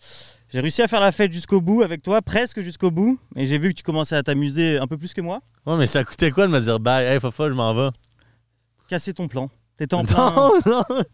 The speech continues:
Speaker 1: Je trouvais que t'avais une belle discussion avec la personne à qui tu parlais. Euh, je voulais pas, euh, m'immiscer. Et tu me connais, je t'ai prévenu avant. Je t'ai dit que je peux partir à tout moment.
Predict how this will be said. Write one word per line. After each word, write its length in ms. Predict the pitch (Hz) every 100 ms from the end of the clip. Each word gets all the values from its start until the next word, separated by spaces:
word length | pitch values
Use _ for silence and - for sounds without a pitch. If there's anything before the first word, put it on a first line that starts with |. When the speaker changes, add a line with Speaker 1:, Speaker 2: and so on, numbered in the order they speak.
| _ _
Speaker 1:
Je 160 | - -
trouvais 280 | 196 196 220
que 720 | 180 160 156 151 147 147 139 127 _ -
t'avais 160 | 151
une 100 | 156
belle 120 | 160
discussion 280 | 180 - 160
avec 120 | 185
la 80 | 156
personne 260 | 143 143 147
à 60 |
qui 80 | 123
tu 120 | 123
parlais. 580 | 135 139 151 175 196 202
Euh, 200 | 175 147
je 60 | 127
voulais 180 | 151 151
pas, 280 | 202 196 175
euh, 400 | 160 143 131 127 - _
m'immiscer. 540 | 156 185 196 - 233 269 - _ _ _ _ 117
Et 20 |
tu 100 | -
me 40 | 180
connais, 240 | 254 269
je 40 | -
t'ai 60 |
prévenu 220 | - 220 226
avant. 200 | 214 190
Je 60 |
t'ai 60 | 135
dit 80 | 180
que 40 |
je 60 | -
peux 100 | 180
partir 280 | 196 190 208
à 40 | 196
tout 80 |
moment. 300 | 196 202 170